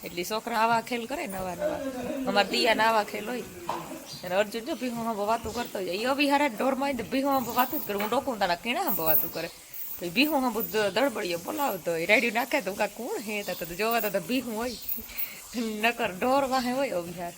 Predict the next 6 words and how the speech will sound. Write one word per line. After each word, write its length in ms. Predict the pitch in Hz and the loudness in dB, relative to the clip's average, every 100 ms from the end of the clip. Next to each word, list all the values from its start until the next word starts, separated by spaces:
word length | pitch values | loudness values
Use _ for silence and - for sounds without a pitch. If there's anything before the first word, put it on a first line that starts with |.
| - - - - - - | -14 -16 -16 -16 -18 -14
તે 80 | - | -8
ના 440 | 185 226 226 196 185 | 2 4 6 4 2
બલ્યા 320 | 220 285 226 | 2 4 4
રાખે 300 | 156 - 170 | 2 0 -4
તોય 260 | 160 175 | -2 -4
પણ. 160 | 156 170 | -4 -8